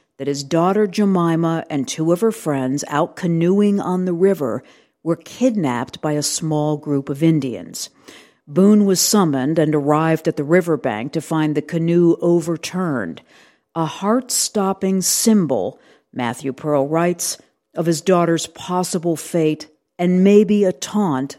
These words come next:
directed at Boone, or worse, a trap.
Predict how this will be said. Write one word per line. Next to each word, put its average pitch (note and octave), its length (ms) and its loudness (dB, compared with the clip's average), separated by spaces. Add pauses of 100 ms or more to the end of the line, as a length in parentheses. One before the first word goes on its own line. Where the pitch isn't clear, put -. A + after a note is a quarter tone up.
(160)
directed E3 720 -2
at E3 240 -6
Boone, D3+ 480 -2 (460)
or D#3+ 160 2
worse, D#3+ 640 0 (160)
a E3+ 80 -6
trap. - 480 -6